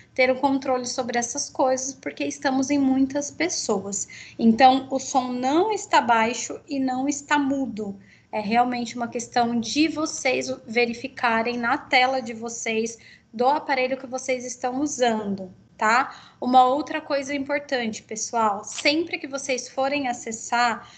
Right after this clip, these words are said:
procurem acessar pelo e-mail institucional. Vocês conseguem entrar com qualquer conta da Microsoft,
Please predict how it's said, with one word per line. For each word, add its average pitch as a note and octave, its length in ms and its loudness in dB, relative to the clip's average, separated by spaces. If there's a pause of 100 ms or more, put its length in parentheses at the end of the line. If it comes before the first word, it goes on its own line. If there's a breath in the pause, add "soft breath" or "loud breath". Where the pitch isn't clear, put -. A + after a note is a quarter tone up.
(140 loud breath)
procurem C4+ 520 0
acessar C4 640 0
pelo B3+ 260 -2
e-mail B3 500 -4
institucional. E4 1400 -2 (300 soft breath)
Vocês A#3 380 2
conseguem D4+ 800 2
entrar B3 480 0
com B3 160 -8
qualquer B3 640 0
conta B3+ 400 0
da B3 100 0
Microsoft, A#3+ 920 -2